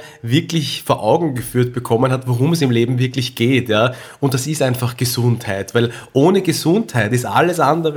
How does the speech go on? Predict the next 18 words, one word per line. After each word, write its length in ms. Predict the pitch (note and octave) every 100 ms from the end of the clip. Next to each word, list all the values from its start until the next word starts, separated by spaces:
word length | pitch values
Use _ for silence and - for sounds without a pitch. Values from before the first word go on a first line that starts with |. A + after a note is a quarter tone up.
| D3 - - _ -
nichts 400 | D3+ E3 - -
wert, 340 | C#3+ D#3+ -
ja. 220 | A#2 C#3+ - - -
Du 80 | C3
kannst 640 | C#3 C#3+ D3+ - - -
noch 240 | C3+ D#3+
so 140 | - D#3+
erfolgreich 600 | - C#3 C#3+ D3 C#3+ -
im 120 | C#3
Job 280 | - C#3 C#3
sein, 280 | - G#2 G#2+
du 80 |
kannst 220 | A#2+ C3+ -
noch 120 | C#3+
so 80 | D#3
viel 180 | D3 D3+
Geld 440 | - B2 C#3+ C#3
haben. 300 | G#2 F#2+ G#2+